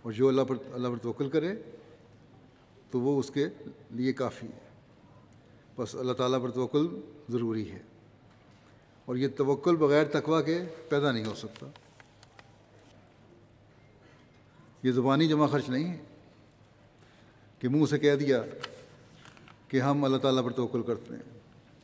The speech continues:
बल्कि तकवा के आला मायारों को हासिल करने की ज़रूरत है। अपनी बातों के मायार बुलंद करने की ज़रूरत है, अपने अखलाक आला सतह पर ले जाने की ज़रूरत है,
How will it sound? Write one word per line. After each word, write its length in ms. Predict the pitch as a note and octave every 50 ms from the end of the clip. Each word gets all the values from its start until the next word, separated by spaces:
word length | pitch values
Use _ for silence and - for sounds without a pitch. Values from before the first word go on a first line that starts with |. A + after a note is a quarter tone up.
| - - - - - - - - - - - - - - - - - - - - - - - - _ _ -
बल्कि 180 | A#2+ G#2+ B2+ B2
तकवा 420 | - - C#3+ C3+ - D#3+ E3+ E3
के 140 | - E3 E3+
आला 300 | C#3+ C3+ D3 D#3 D#3+ D#3+
मायारों 460 | D#3 C#3+ C#3 C#3 C#3 C#3+ D3 D#3 D3+
को 80 | C#3 C#3
हासिल 240 | C#3 C3 C3+ D3+
करने 260 | C#3+ D#3 D3 D3 D3+ D3+
की 80 | F3+
ज़रूरत 420 | E3+ D3 C3+ C3+ C3 B2 A2 - A#2
है। 300 | A2+ - G2 - - - - - - - - - - - - - - - - - _ - - - - - _ - - - - - - - - - - - - - _ - - - _ -
अपनी 300 | - C3 - D#3 D#3 D3
बातों 420 | C3+ C3 C3 C#3 C#3+ - F3+ F3+ D#3
के 100 | E3+ E3+
मायार 340 | D3+ C#3 C3+ C#3 D3 E3 F3
बुलंद 280 | F3 E3+ E3 E3 D#3
करने 240 | - D#3+ D3 D3 C#3+
की 60 | C#3
ज़रूरत 420 | C#3 B2+ A#2+ A#2+ A2 G2+ - - -
है, 80 | - - - - - - - - - - - - - - - - - - - - - - - - _ _ - - - - _ - - - - - - - - -
अपने 260 | C3+ - D#3 D#3 D#3
अखलाक 520 | D3+ C3+ - C#3 C#3 C#3 D#3 E3 D#3+ E3+
आला 240 | - C#3 D3 D#3 D#3
सतह 240 | C#3+ D3+ D3 D#3+ D#3
पर 120 | D#3 D#3
ले 100 | D3+ D3
जाने 240 | C#3 C#3+ D3 E3 E3+
की 80 | E3+ F3+
ज़रूरत 440 | E3 D3 C#3 C3+ C3+ B2 - -
है, 60 | -